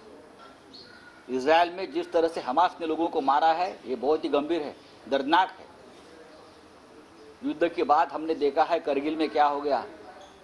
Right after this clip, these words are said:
बांग्लादेश वॉर में क्या हो गया। सामान्य जनता सबसे ज़्यादा उसमें दर्द झेलना पड़ता है,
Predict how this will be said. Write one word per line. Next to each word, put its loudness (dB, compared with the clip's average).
बांग्लादेश 0
वॉर 2
में -6
क्या 2
हो -2
गया। -10
सामान्य 0
जनता 0
सबसे -2
ज़्यादा -2
उसमें -8
दर्द 2
झेलना -2
पड़ता -10
है, -16